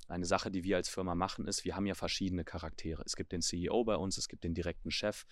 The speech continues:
dann gibt's noch irgendwie den Teamlead, dann gibt's noch die Praktikantin. Also es ist ja nicht so, dass dieser Kanal nur von einer Person lebt, sondern es ist ein bisschen so wie du jetzt zum Beispiel, sie ist quasi die Moderatorin und das Main Face. Aber das ganze Konstrukt drumherum und auch sie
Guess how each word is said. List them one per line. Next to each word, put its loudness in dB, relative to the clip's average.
dann -4
gibt's -2
noch -2
irgendwie -2
den 0
Teamlead, 2
dann -2
gibt's -2
noch -4
die -8
Praktikantin. 0
Also 2
es 0
ist 2
ja 2
nicht 2
so, 2
dass 2
dieser 2
Kanal 0
nur -2
von -4
einer 2
Person -2
lebt, 0
sondern -2
es 0
ist 0
ein -2
bisschen 0
so -4
wie -2
du 2
jetzt 4
zum 0
Beispiel, 0
sie 2
ist 0
quasi 0
die -4
Moderatorin 0
und -2
das -2
Main 2
Face. 2
Aber 4
das 2
ganze 2
Konstrukt -2
drumherum 2
und -2
auch 0
sie 0